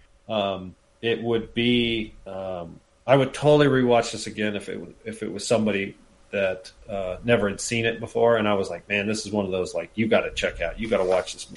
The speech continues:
Like you said, if you're, if you're a fan of New York, that, that, um, you know, I wanted to watch Gangs of New York. I wanted to watch Mean Streets. That, that was my im-, initial, I was like, "Man, I need to go watch, I gotta go rewatch Me-,"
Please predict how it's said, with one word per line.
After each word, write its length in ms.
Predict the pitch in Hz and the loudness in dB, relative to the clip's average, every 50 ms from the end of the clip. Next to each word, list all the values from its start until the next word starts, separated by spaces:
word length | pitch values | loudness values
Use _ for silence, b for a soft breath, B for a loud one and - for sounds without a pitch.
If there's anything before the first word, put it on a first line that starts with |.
| B B B B - | B B B B -2
Like 160 | 107 107 - | -2 0 -2
you 60 | 95 | -6
said, 280 | - - 98 92 85 - | -4 0 0 0 0 0
if 140 | - - - | -4 -10 -4
you're, 200 | 104 98 92 - - - | 0 0 0 0 -2 -8
if 120 | 117 - - | -4 2 4
you're 120 | 127 127 | 4 4
a 40 | - | 4
fan 400 | - - - 127 120 117 117 107 | 0 0 2 4 4 4 2 0
of 160 | 95 90 - 107 | -2 -4 -4 0
New 120 | 120 135 | 2 2
York, 520 | 123 107 110 107 107 107 107 - - - b b b b _ | 4 4 4 2 2 2 0 -2 -10 -20 b b b b _
that, 340 | - 107 104 98 92 - - _ _ - | 0 2 2 2 0 -4 -8 _ _ -2
that, 260 | 101 98 95 90 90 | 0 0 0 0 -2
um, 340 | 90 90 87 85 87 90 - _ b b b b b - | -2 -2 -2 -4 -6 -10 -14 _ b b b b b 0
you 60 | 113 | 2
know, 60 | 107 | 4
I 60 | 107 120 | 6 8
wanted 260 | 120 127 123 120 107 | 8 8 8 6 4
to 80 | 120 107 | 4 4
watch 280 | 107 113 117 113 - | 4 4 4 2 2
Gangs 320 | - 131 120 120 113 - 117 | 2 2 2 2 2 -2 -4
of 60 | 110 | -4
New 100 | 110 110 | -2 0
York. 360 | 107 107 104 101 90 92 - | 0 2 2 2 0 0 -2
I 40 | 113 | -2
wanted 280 | 107 110 117 117 110 98 | 0 0 0 0 0 0
to 80 | 113 | -2
watch 500 | 104 107 110 110 107 107 - - - - _ _ | 0 2 4 2 2 0 -2 -10 -12 -12 _ _
Mean 380 | - 123 117 135 147 151 147 131 | -8 -2 2 4 4 4 4 2
Streets. 680 | - - - - 117 104 73 - - - - - - - - | 0 -2 -2 -2 -2 -4 -4 -6 -12 -14 -14 -14 -16 -10 -2
That, 280 | - 127 139 131 - - | 0 0 0 0 2 6
that 140 | 170 190 208 | 6 8 8
was 260 | 190 143 131 117 - | 6 4 0 -6 -8
my 240 | 131 135 139 139 131 | -4 2 4 4 4
im-, 200 | 123 131 139 147 | 4 2 0 -2
initial, 500 | - - 147 160 165 160 - - - - | -4 -6 -4 -4 -2 -2 -4 -6 -8 -12
I 40 | - | -14
was 80 | - - | -16 -16
like, 160 | - _ - | -16 _ -12
"Man, 360 | 139 143 143 143 147 143 131 _ - | -10 -8 -6 -6 -6 -8 -8 _ -16
I 380 | - - - _ _ - - | -16 -16 -18 _ _ -4 0
need 60 | 294 240 | 0 0
to 60 | 143 | 0
go 140 | 123 143 143 | 2 2 6
watch, 360 | 123 123 123 131 127 - - - _ _ - - | 8 8 8 8 6 2 -10 -14 _ _ -14 -12
I 80 | 143 | -8
gotta 180 | - 175 156 135 | -4 -4 -2 0
go 300 | - 131 120 113 110 - - | 2 2 2 2 0 -6 -4
rewatch 500 | 107 120 123 110 113 110 110 107 - - | -2 0 2 2 2 2 0 -2 -6 -14
Me-," 120 | 98 101 | -16 -18